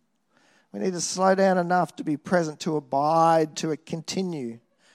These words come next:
to endure, to remain. They're all good words, aren't they?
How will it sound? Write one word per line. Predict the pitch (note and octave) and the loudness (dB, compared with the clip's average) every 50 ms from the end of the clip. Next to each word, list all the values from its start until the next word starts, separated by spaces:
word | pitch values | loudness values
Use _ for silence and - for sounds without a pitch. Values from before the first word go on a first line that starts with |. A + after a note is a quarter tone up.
| _ _ - | _ _ -6
to | - G3 G#3+ | -4 0 0
endure, | G#3+ F#3+ E3+ - F3+ A3+ C4+ B3 G3+ D#3+ D3+ | 0 0 0 -2 0 2 6 6 6 6 6
to | - - G#3+ | 4 0 0
remain. | F#3 F#3 G#3 G3+ G3 G3+ A3+ C4 C4 B3 G#3+ F#3 C#3+ A#2+ A2+ A2 - _ _ _ _ _ _ _ _ _ _ _ _ _ _ _ _ _ _ _ _ _ _ - | 2 4 4 4 6 6 6 8 8 8 8 6 6 2 -4 -10 -14 _ _ _ _ _ _ _ _ _ _ _ _ _ _ _ _ _ _ _ _ _ _ -10
They're | - - D#3 | -4 -2 0
all | E3 D#3+ | 0 0
good | D3 D#3+ D3+ | 0 0 0
words, | C#3+ D#3 D#3 D#3 D3+ C#3+ - | 4 4 6 6 4 2 0
aren't | D#3 D3+ D3 | -2 -2 -2
they? | C#3 C3 A#2+ A#2 | -2 -4 -4 -6